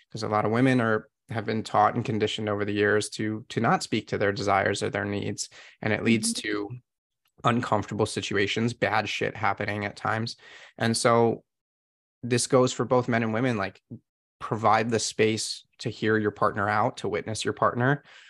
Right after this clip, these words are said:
Speaker 1: Um, because although some people might feel like they have it all together,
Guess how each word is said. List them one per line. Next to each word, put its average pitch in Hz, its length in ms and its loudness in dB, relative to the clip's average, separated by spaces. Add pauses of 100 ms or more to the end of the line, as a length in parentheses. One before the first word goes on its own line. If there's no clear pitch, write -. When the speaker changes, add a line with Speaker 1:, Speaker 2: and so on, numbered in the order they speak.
(120)
Speaker 1:
Um, 110 480 0 (260)
because 120 300 0
although 117 220 4
some 117 280 0
people 113 360 -2
might 107 420 0
feel 110 280 -4
like 104 180 -2
they 101 100 -4
have 104 160 -2
it 107 60 2
all 104 100 0
together, 185 460 0